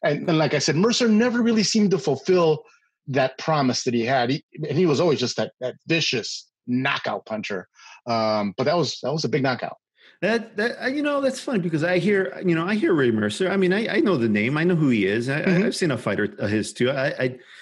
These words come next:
Speaker 2: I, it's, it's sad to think that, that there was more there that he could have done.
Speaker 1: Yeah, yeah.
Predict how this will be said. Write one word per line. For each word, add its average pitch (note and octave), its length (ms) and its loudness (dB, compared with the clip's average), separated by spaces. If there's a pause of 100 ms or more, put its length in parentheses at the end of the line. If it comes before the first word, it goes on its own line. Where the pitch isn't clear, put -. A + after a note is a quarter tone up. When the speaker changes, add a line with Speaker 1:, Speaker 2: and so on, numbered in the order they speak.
(260)
Speaker 2:
I, C#3+ 120 2
it's, D3+ 420 -2
it's C#3+ 220 -2
sad D3 240 0
to C#3 100 -2
think B2+ 260 -2
that, G#2+ 220 -2 (100)
that G#2 280 -2
there A#2 100 2
was A2+ 160 0
more A#2+ 260 2
there G2+ 400 -2
that G2 120 -4
he G#2 120 -2
could G#2 120 -4
have F2+ 100 -4
done. F2 280 -8 (640)
Speaker 1:
Yeah, B2 340 0 (140)
yeah. A2 200 -2